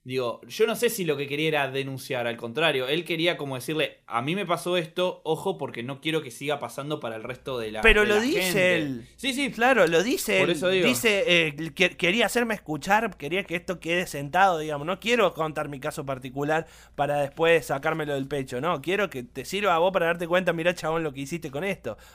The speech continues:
Speaker 2: O sea, me parece que hay como un objetivo ahí que no tiene por qué ser real o irreal, ocurrir en la vida real, porque es una serie.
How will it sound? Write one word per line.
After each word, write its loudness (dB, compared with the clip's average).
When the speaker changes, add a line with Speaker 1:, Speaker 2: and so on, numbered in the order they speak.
Speaker 2:
O -8
sea, -6
me -12
parece -6
que 2
hay 2
como -4
un 2
objetivo 4
ahí 4
que -4
no 0
tiene -2
por -4
qué -4
ser 0
real 0
o -2
irreal, 2
ocurrir 0
en 2
la 0
vida 2
real, 0
porque -8
es 0
una -4
serie. -2